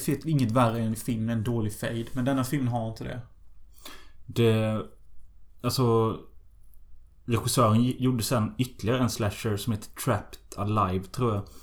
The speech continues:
Speaker 2: Kanske borde kolla in den någon gång. Eh, om det är en slasher, men jag tror nästan att det är det.
Speaker 1: Mm.
Speaker 2: Men ja, Phantom of the Mall också så här lite över förväntan. Eh, finns också på YouTube.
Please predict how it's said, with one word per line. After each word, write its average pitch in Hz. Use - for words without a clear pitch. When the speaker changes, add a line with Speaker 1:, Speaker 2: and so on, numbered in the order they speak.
Speaker 2:
Kanske 135
borde 110
kolla 120
in 101
den 120
någon 110
gång. 95
Eh, 110
om 117
det 113
är 98
en 95
slasher, 110
men 120
jag -
tror 107
nästan 117
att 95
det 104
är 87
det. -
Speaker 1:
Mm. 127
Speaker 2:
Men 131
ja, 143
Phantom 135
of -
the 139
Mall 127
också -
så 156
här 139
lite 120
över 107
förväntan. 95
Eh, 107
finns 143
också 123
på 117
YouTube. 104